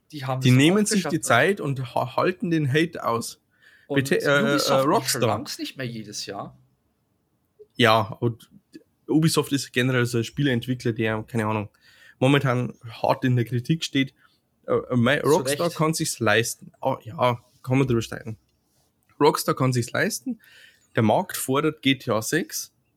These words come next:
Speaker 2: Die wissen aber auch, gan-, äh, Rockstar weiß ganz genau, was sie bei G T A sechs liefern müssen. Deswegen sagen die zu-,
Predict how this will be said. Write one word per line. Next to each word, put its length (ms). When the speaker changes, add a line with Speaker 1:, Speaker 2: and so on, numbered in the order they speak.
Speaker 2:
Die 220
wissen 260
aber 280
auch, 160
gan-, 200
äh, 80
Rockstar 440
weiß 240
ganz 260
genau, 260
was 120
sie 80
bei 100
G 160
T 140
A 60
sechs 300
liefern 560
müssen. 540
Deswegen 260
sagen 300
die 140
zu-, 180